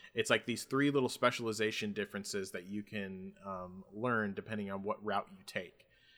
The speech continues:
Now, they weren't, it sounded like it was very much one or the other.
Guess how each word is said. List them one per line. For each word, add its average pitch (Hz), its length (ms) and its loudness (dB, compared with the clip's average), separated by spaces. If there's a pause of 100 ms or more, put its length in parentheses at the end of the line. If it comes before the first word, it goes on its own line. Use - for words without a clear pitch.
(160)
Now, 107 160 6
they 107 160 6 (180)
weren't, 135 640 4 (840)
it 123 200 -2
sounded 156 400 8
like 156 180 8
it 131 120 4
was 120 140 0
very 117 220 8
much 117 220 2
one 117 380 2
or 117 240 2
the 104 180 -4
other. 98 300 0